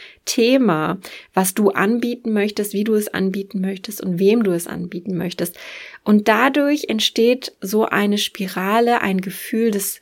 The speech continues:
Fakes. Du suchst nach einer Stellschraube, wie du das irgendwie wieder beheben kannst, aber die meisten zweifeln dann natürlich erstmal an sich selber und an ihrem Angebot und glauben, ein Angebot entwickelt zu haben, was keiner kaufen will, selbst nicht gut genug zu sein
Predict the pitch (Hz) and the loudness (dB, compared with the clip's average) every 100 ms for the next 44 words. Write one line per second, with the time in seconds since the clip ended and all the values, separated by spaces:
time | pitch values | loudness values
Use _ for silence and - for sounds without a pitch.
0 | _ - 185 160 - - - _ _ _ | _ -6 -2 -2 -2 -12 -18 _ _ _
1 | _ _ _ _ _ _ _ _ - 214 | _ _ _ _ _ _ _ _ -2 2
2 | 254 302 - 233 226 - 208 208 208 214 | 4 2 0 -2 0 0 2 2 0 -2
3 | - 214 214 262 269 - - 185 196 185 | 2 6 6 6 4 -2 0 2 2 2
4 | 180 196 202 208 208 214 - 214 208 202 | 0 0 0 0 0 -2 -2 -2 -2 -6
5 | 202 196 190 185 214 254 240 190 - 175 | -4 -4 -2 -2 0 0 0 -2 -2 -2
6 | 208 269 - - - - _ - 190 196 | -2 -4 -10 -20 -20 -20 _ -4 -2 0
7 | 196 190 220 233 - 214 - 185 208 208 | 2 2 2 0 -2 -4 0 0 0 0
8 | 190 185 180 - 185 185 - 175 175 180 | 0 -2 -2 -4 -4 -4 -6 -6 -6 -6
9 | 170 165 165 - 165 185 170 170 185 175 | -6 -6 -6 -4 -2 -2 -4 -4 -6 -6
10 | 170 - 170 170 - 190 196 - 170 180 | -6 -4 -2 -4 -2 -2 -2 -2 0 -2
11 | 180 180 170 - 160 170 185 - 170 - | -4 -6 -6 0 4 4 4 -2 -4 -2
12 | 190 185 185 190 180 - - - 185 175 | -2 2 0 0 -4 -4 -4 -6 -6 -4
13 | 170 175 170 - 175 170 - 185 202 190 | -2 -2 -4 -4 -4 -4 -2 -2 0 -2
14 | 180 180 180 175 196 - 190 190 233 240 | 0 -2 0 0 0 -4 -8 -4 -6 0
15 | 196 185 185 - 185 175 170 175 | 0 0 -4 -6 -4 -2 0 0